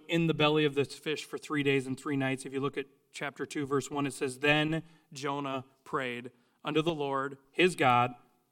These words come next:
out of the fish's belly." He prays to God, and in the whole chapter, he talks to God and says, "God, I have forsaken you. I have turned from you. I have not obeyed you.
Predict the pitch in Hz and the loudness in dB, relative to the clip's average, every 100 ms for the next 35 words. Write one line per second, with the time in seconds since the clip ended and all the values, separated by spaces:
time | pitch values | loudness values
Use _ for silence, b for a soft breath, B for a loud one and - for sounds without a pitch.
0 | _ _ 151 147 139 - 147 147 131 135 | _ _ 2 2 2 0 -2 -2 -4 -2
1 | 127 117 - _ _ _ _ _ _ _ | -2 -6 -14 _ _ _ _ _ _ _
2 | _ _ _ _ _ 151 - - 156 170 | _ _ _ _ _ -10 -8 0 4 4
3 | 180 - 185 151 135 131 127 131 - _ | 4 2 2 6 6 6 4 -2 -10 _
4 | _ _ _ 151 151 151 151 143 135 165 | _ _ _ 0 2 2 2 2 2 6
5 | 185 190 190 180 160 - 151 131 147 - | 6 6 4 4 4 4 0 0 -2 0
6 | 147 - - 143 135 131 131 - 139 127 | 0 -2 -6 2 2 2 0 -4 -4 -4
7 | - 143 139 - b b b b 143 135 | 0 2 2 -2 b b b b 2 2
8 | - 139 - 160 160 160 160 160 170 165 | 0 -6 0 0 2 0 0 0 -2 -8
9 | - _ _ 147 139 127 - 160 165 160 | -18 _ _ 0 0 0 -2 0 0 -2
10 | 160 151 151 151 156 - _ 143 139 139 | 0 0 2 0 -4 -10 _ -4 0 0
11 | 139 131 135 147 156 156 170 196 | 0 0 2 4 2 2 0 0